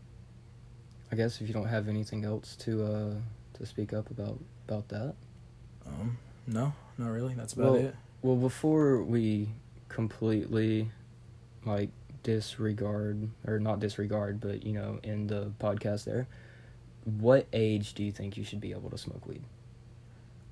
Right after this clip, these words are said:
Speaker 2: I think it should be the same with smoking, you
Speaker 1: With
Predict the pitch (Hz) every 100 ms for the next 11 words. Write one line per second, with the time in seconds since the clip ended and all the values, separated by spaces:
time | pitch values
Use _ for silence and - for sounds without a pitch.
0 | - - 123 - 160 143 123 - 110 107
1 | 101 95 - 98 95 92 90 92 95 -
2 | - - - - - 101 98 - 87 98
3 | 104 - - - - 104